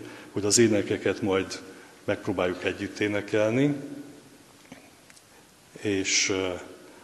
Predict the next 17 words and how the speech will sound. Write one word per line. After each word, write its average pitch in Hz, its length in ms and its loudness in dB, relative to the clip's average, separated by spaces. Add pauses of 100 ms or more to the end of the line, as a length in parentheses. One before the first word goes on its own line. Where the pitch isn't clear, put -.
(600)
hogy 104 180 -2
ne 127 120 8
legyen 110 300 8
nagyon, 110 460 6 (120)
ö, 101 300 0 (240)
zavaró 101 760 2 (420)
ez 92 140 -2
a, 90 260 -4 (1000)
ö, 92 300 -4 (1500)
műfaj, 110 720 0 (1000)
ezért 101 760 0
én 104 300 -2
most 104 560 0
az 104 100 0
elhangzó 104 600 4
verseket 101 1000 0
előre 98 580 2